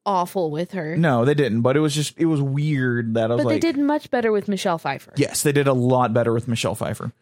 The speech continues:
Speaker 2: So, and maybe that's because they used the actors.
Speaker 1: Yeah.
Speaker 2: And not, like,
Speaker 1: It could be. Because Michelle Pfeiffer hasn't changed that much in, like, stature and size.
Speaker 2: No, she hasn't.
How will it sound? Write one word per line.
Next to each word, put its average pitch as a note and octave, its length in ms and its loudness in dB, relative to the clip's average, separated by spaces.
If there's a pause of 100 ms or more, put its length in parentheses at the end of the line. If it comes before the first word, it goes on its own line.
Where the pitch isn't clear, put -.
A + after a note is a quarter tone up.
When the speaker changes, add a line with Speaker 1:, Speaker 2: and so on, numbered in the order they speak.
(360)
Speaker 2:
So, G#2 360 0 (280)
and F3 120 2
maybe B3 220 2
that's G3+ 160 0
because D3 760 0 (880)
they C3+ 120 2
used D3 360 0
the C#3 180 -2
actors. A#2+ 600 -4 (1080)
Speaker 1:
Yeah. G#3+ 400 0
Speaker 2:
And C#3+ 140 0
not, C3+ 300 2
like, B2 200 0
Speaker 1:
It - 60 -12
could C#4 260 -6
be. G3 440 -4 (680)
Because C4+ 280 -2
Michelle F#4+ 320 0
Pfeiffer C#4+ 420 0
hasn't G#3+ 360 -2
changed F#3+ 360 -4
that F3 180 -2
much F3 300 -4
in, F3+ 240 -4
like, C#3+ 200 -6
stature F#3 720 -4 (100)
and E3+ 220 -6
size. F3 520 -2
Speaker 2:
No, C3+ 260 2
she C3 160 0
hasn't. A2+ 360 0